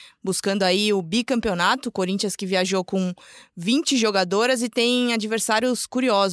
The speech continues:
na primeira fase da, da Copa Libertadores, né? A estreia vai ser contra o Clube Nanhas, do Equador. Depois ainda tem o América de Cali, da Colômbia, e o Libertad, é, Limpenho, do Paraguai.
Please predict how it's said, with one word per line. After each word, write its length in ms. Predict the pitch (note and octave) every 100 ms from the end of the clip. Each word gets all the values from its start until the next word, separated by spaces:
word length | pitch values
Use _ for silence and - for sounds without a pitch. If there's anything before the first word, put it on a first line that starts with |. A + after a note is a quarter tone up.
| F3
na 100 | F3
primeira 340 | E3+ F3+ F3+ E3+
fase 300 | F#3 E3+ E3
da, 580 | E3+ E3 D#3+ D#3+ - -
da 160 | D#3 E3+
Copa 240 | F3 E3
Libertadores, 680 | F3 E3+ E3 E3+ D#3 D#3 D#3
né? 100 | E3
A 40 |
estreia 280 | F3 - G3
vai 100 | G#3
ser 140 | G#3 G#3+
contra 380 | G#3+ G3+ G#3 F#3+ - - -
o 80 | F#3+
Clube 300 | A#3 A#3+ A3
Nanhas, 580 | G3 G#3+ D4 D4 C#4 -
do 120 | F3+
Equador. 520 | F3+ F3 E3 F#3 B3 - - - - _
Depois 320 | F3+ F#3+ F#3
ainda 300 | F#3 F#3 F#3+
tem 180 | F#3 F#3+
o 40 | F#3
América 380 | F#3 F#3+ G3 F3+
de 80 | F3
Cali, 400 | - G3+ A3+ G#3+
da 120 | F#3
Colômbia, 600 | - F3+ F#3 A#3+ C4+ C4+ - - - -
e 80 | G3
o 40 |
Libertad, 600 | G3 A3 A#3+ F3 G#3 A#3+ - _ _ -
é, 480 | G#3 G3+ G3 F3+ F3 -
Limpenho, 760 | G3+ A#3+ - G3 G#3+ G3+ F3
do 120 | E3+
Paraguai. 580 | F3 F#3 F#3 E3+ D#3+ D#3+